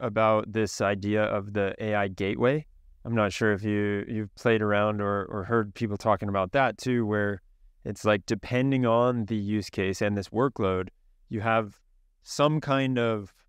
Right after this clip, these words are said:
gateway that you hit first, and then it will route it to whatever workload you need.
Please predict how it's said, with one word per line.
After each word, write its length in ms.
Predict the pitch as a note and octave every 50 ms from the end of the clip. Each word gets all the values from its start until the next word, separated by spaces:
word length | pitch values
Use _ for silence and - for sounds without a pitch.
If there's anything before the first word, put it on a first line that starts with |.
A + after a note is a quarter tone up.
| _ _ - A2
gateway 760 | G2+ A#2+ A#2+ B2+ B2+ - - A#2 A2 G#2 G2+ G2+ G2+ G2 F#2 - _
that 220 | A2 A#2 A2+ G#2+
you 120 | G#2+ A2 G#2
hit 220 | G2+ C3+ C3 -
first, 500 | - - - A#2 C3+ E3+ F#3 F3+ - - -
and 120 | - B2+ B2+
then 200 | C3 B2+ A#2+ - -
it 180 | D#3 E3 - -
will 160 | C3 B2+ A#2
route 340 | G2+ G#2+ A2 A2+ A2+ A2+ A2
it 220 | G#2+ G#2 G2 F2+ - _ _ _
to 180 | - - A#2+
whatever 520 | G#2+ A2 A2 A2+ A#2 G#2+ A2 A2 G#2+ F#2+ - _ _ _ _ _ _ _ _ _ _ _ _ - - -
workload 600 | A2+ A#2 B2+ B2 - - A2+ G#2+ G#2 G#2 G2+ G2
you 160 | F#2 G2 G2+
need. 460 | G2 G2 G#2+ A2+ G#2 F#2 F2 E2+ F2